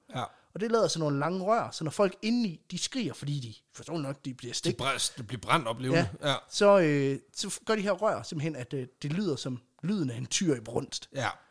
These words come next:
Speaker 2: Så kan kongen sidde der og lytte lidt til det, mens duften af stegt oksekød,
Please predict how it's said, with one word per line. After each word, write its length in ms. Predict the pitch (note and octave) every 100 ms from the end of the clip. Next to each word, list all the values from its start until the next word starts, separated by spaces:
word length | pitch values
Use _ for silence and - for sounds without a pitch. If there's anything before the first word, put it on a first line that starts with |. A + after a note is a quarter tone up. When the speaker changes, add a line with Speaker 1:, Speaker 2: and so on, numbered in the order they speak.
| _ - _ -
Speaker 2:
Så 140 | A3
kan 140 | G#3 G#3 -
kongen 380 | G3 G3+ G#3+ A3 _ -
sidde 260 | - F3+ F#3
der 140 | D3
og 240 | A#2+ C#3
lytte 220 | D3 F#3+ -
lidt 200 | D#3 D#3
til 120 | -
det, 180 | D#3 D#3+ -
mens 220 | D3 C#3+
duften 440 | - E3 - A#2 A2+
af 180 | A#2+ A#2 _ _ _ _
stegt 260 | - D3+ D3
oksekød, 480 | D3+ - - C3+